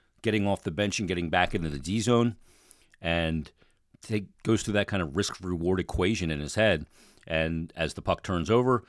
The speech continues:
Tyson Foerster gets it and sends Konecny in on a breakaway. He's able to beat Kochetkov with the shot, and that ties the game at one. Really nice pass from Tyson Foerster.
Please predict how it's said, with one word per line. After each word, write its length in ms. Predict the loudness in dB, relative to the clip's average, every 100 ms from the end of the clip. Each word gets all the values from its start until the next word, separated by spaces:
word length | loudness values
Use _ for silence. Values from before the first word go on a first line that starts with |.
| _
Tyson 320 | -2 -2 -2 -2
Foerster 340 | -2 -2 -4
gets 240 | -2 -2
it 140 | -4 -8
and 120 | -8
sends 240 | -4 -4
Konecny 420 | -4 -6 -6 -4 -4
in 60 |
on 120 | -4
a 40 | -6
breakaway. 600 | -2 -2 0 0 0 0 -6 -20 -20 -14
He's 220 | -4 0
able 140 | 0 0
to 80 | -2
beat 180 | -2
Kochetkov 640 | -4 -2 0 0 0 -2 -2
with 120 | -4
the 60 |
shot, 460 | 0 6 8 6 2 -18 -20 -16
and 140 | -6 -2
that 160 | 0
ties 260 | 0 0 0
the 120 | -4
game 200 | -4 -4
at 80 | -4
one. 240 | -4 -6 -6
Really 460 | -2 4 4 4
nice 220 | -2 -6 -4
pass 260 | -4 -4
from 140 | -6 -8
Tyson 320 | -6 -6 -10
Foerster. 480 | -10 -8 -8 -12